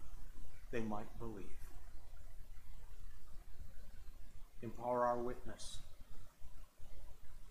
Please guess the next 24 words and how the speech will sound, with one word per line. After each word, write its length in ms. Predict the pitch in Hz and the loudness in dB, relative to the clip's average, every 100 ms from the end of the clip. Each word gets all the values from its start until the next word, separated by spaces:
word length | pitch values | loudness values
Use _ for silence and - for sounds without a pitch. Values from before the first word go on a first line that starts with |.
| - | -6
Forgive 320 | - 120 120 123 | -6 -2 -2 2
our 200 | 120 123 | 2 2
indifference. 760 | 123 131 127 - - - - - - - - - - - - - - - - - - - - - - - - | 2 0 -2 -2 2 4 4 4 -4 -6 -6 -6 -6 -4 -4 -2 2 6 6 4 2 2 2 2 0 0 0
Stir 320 | - 135 131 | 0 2 2
us 140 | 131 | 2
up 200 | 135 127 - | 4 4 4
to 80 | - | 4
do 160 | 120 | 6
more. 260 | 120 107 - - - - - - - - - - - - - - - - - - - | 6 4 2 4 2 2 4 4 4 2 0 -2 -4 0 0 0 -2 -2 -6 -4 -2
Time 200 | 131 127 | 0 0
is 80 | |
short. 400 | - - 143 113 - - - - - - - - - - - - - - | -4 -2 -2 0 -2 -2 -4 -4 -2 -2 -2 -4 -4 -4 -2 2 2 2
The 80 | 127 | -2
days 320 | 117 123 123 | 0 0 2
are 80 | 123 | 2
dark 300 | 110 117 117 | 0 0 -2
and 160 | 120 110 | 0 0
perilous. 540 | 127 110 - - - - - - - - - - - - - - - - - - - - - - - - | 0 -2 -4 0 0 2 0 0 -2 -2 0 0 0 0 -2 -2 -4 -8 -2 0 0 0 -2 -2 -2 0
But 100 | 113 | 0
we 140 | 123 | 0
need 180 | 131 120 | 2 2
to 60 | 117 | 2
be 40 | |
busy 380 | 113 123 - 113 | 2 2 2 2